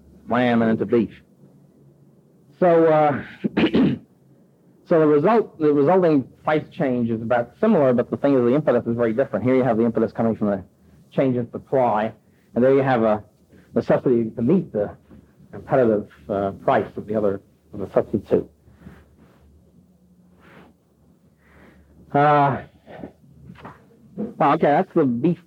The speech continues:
pork, and substitute paper. The, sometimes, of course, you tr-, uh, different producers try to get the government to change the, the rules of the game, so to speak. In other words, to see to it that substitutes don't show up or are crippled.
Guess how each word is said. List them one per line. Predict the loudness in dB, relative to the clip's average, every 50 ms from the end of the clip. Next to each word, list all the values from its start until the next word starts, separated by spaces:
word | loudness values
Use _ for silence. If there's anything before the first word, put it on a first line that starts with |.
| _
pork, | -2 0 0 0 0 -2
and | -4 -6 -4 -4
substitute | -4 -6 -6 -8 -14 -8 -4 -2 -2 -2 -2 -6 -12 -20 -20 _ -4
paper. | -2 -2 0 0 0 2 2
The, | 2 2 2 2 0 -2 -4 _ _ _ _
sometimes, | 0 0 0 2 0 0 0 0
of | 0 0
course, | -2 -2 -2
you | -4 -10
tr-, | -12 -16 -20 -18 -16 -14 -14 -16 -18 -20 _ _ -14 -12 -8 -6 -2 -2
uh, | 0 0 2 2 0 0 -2 -4 -8 -12 _ _ -16 -16 -16 -16 -16 -18 -20 -20 -20 -20 -20 -16 -14 -14 -14 -14 -16 _ _ _ _ _ _ _ _ -20 -20 -20 -20 _ _ _ _ _ _ _ _ _
different | -4 -2 0 0 -2 -2 -4 -8 -8 -2
producers | 0 2 2 2 2 2 2 2 2 0 -2 -6 -6 -4
try | -2 0 2
to | 2 0 0
get | 0 -2 -2 -2 -2
the | -2
government | 0 0 0 2 0 0 -2
to | -4
change | -4 -2 0 0 2 2 0 0
the, | -4 -6 -8 -8 -4
the | -2
rules | 2 2 2 2 2 0
of | 0
the | 0
game, | 0 0 0 0 0 0
so | -2 -2 -4 -4
to | -6
speak. | _ -6 -6 -6 -4
In | -4
other | -4 -2 -2
words, | -2 -2 -4 -6
to | -10 -12 -14 -14 -6 -4
see | -4 -2 0
to | 0 2 2
it | 0
that | 0 -2 -4
substitutes | -6 -6 -6 -8 -6 -2 -2 -2 -2 -6 _ -20 -20 _ _ _ _ 0
don't | 0 0 0
show | 0 0 2 2 4 4
up | 2 0 -2 -6 -16 -20 _ _ -20 _ _ _
or | -2 0 0
are | 0 0
crippled. | -2 -2 -2 0 0 -2 -2 -4